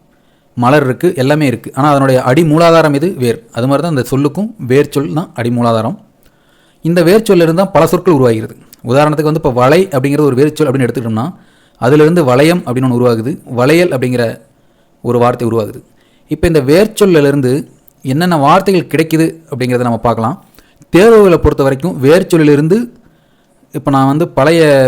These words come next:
ப்ரீவியஸ் இயர் கொஸ்டின் பேப்பர்ல கிட்டத்தட்ட ஒரு முன்னூத்தி நாற்பத்தி ஆறு கேள்விகள் அதை எடுத்து பார்த்ததுல வேர் சொல்லிலிருந்து இந்த கீழ்க்கண்ட பத்து வகைகளை கேட்டிருக்கிறாங்க. அதாவது வேர் சொல்லிலிருந்து இதனை உருவாக்குவது அல்லது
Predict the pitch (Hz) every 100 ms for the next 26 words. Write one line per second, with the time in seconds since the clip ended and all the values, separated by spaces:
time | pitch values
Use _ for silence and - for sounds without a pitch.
0 | - 180 190 156 135 151 135 131 127 123
1 | 117 - _ _ _ 151 135 170 196 202
2 | 156 127 120 127 135 170 208 214 190 151
3 | 123 127 135 139 147 151 143 131 127 131
4 | 120 117 - _ _ _ _ _ _ _
5 | _ _ _ _ _ _ 147 165 147 120
6 | - _ 123 127 135 143 131 127 113 117
7 | - _ - 131 160 190 175 139 143 160
8 | 135 - 180 170 151 175 - 143 - 180
9 | 165 180 160 127 117 113 110 113 - _
10 | _ _ _ - 117 151 131 156 175 -
11 | 160 151 165 180 233 233 _ _ 131 143
12 | 156 139 135 127 117 113 156 - _ _
13 | _ - 139